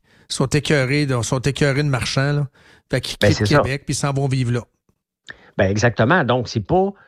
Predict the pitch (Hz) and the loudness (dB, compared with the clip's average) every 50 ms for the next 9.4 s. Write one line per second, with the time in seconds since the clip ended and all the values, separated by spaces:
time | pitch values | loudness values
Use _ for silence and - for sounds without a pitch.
0 | _ _ _ _ _ _ - - - 104 90 - 139 156 165 170 170 - - _ | _ _ _ _ _ _ -16 -10 -10 -10 -4 -2 0 2 2 2 0 -2 -6 _
1 | _ - 139 123 - - 233 247 202 143 120 110 - - 120 110 104 - - - | _ -4 -4 -4 -2 -4 -4 -4 -2 -2 -4 -4 -2 -4 -4 -4 -6 -8 -4 -4
2 | 139 143 135 - - 92 127 160 185 160 123 135 139 147 170 202 277 349 - _ | -2 -2 -2 -4 -6 -2 0 2 2 2 0 -2 -2 -2 -2 -4 -4 -6 -8 _
3 | _ _ _ _ _ _ _ _ - - - - - - - - 240 - - - | _ _ _ _ _ _ _ _ -6 -4 -2 -2 -2 -2 -2 -2 -4 -4 -8 -6
4 | - 135 147 131 - - 160 151 - - 143 139 117 117 110 - 214 208 143 117 | -2 -2 0 0 0 0 -2 -2 -2 -2 -2 -2 -2 0 -2 -2 -2 -2 -2 -2
5 | - - 160 - - - 113 104 120 143 151 139 117 87 85 - 123 120 110 98 | 0 0 0 0 0 0 -2 -2 0 -2 -2 -2 -2 -4 -4 -2 0 0 0 0
6 | 117 107 98 80 85 92 123 147 208 269 - - _ _ _ _ _ - - 131 | -2 -2 -2 -2 -2 -2 -2 -2 -2 -6 -8 -14 _ _ _ _ _ -4 -4 -2
7 | - 135 127 - 151 147 - - - 135 127 120 117 - 185 - 117 104 113 117 | 0 -2 0 0 0 -2 -2 -4 -2 -2 0 0 0 -2 -2 0 0 0 2 0
8 | 113 98 117 110 - - 123 107 104 104 - 175 196 170 131 117 104 - 123 107 | 0 -2 -4 -4 -4 -2 -2 -2 -2 -2 -2 -4 -4 -2 -2 -4 -2 0 0 0
9 | 104 92 92 117 131 117 80 - | 0 0 2 0 0 0 -2 -4